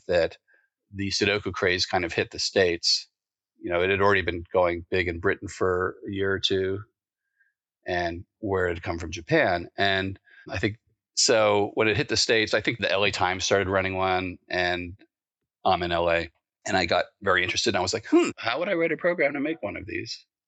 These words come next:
That's an interesting problem." And at that point, the internet existed, and there was tons of information online about how to do it. And there was an active community of people trying to make them, trying to make hard ones, analyzing them mathematically. And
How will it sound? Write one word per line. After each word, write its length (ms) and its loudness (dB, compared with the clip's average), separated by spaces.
That's 240 2
an 80 0
interesting 420 -2
problem." 560 0
And 560 0
at 120 -4
that 200 2
point, 340 -6
the 140 2
internet 320 2
existed, 600 -2
and 160 -2
there 80 2
was 160 2
tons 240 -2
of 80 -4
information 520 -2
online 380 0
about 200 4
how 180 2
to 120 -8
do 200 -2
it. 100 0
And 320 -2
there 120 6
was 160 2
an 60 2
active 320 0
community 400 0
of 80 -4
people 280 -4
trying 240 2
to 60 -2
make 220 0
them, 140 4
trying 240 0
to 40 -4
make 160 0
hard 280 2
ones, 540 2
analyzing 540 2
them 100 -2
mathematically. 920 2
And 520 -2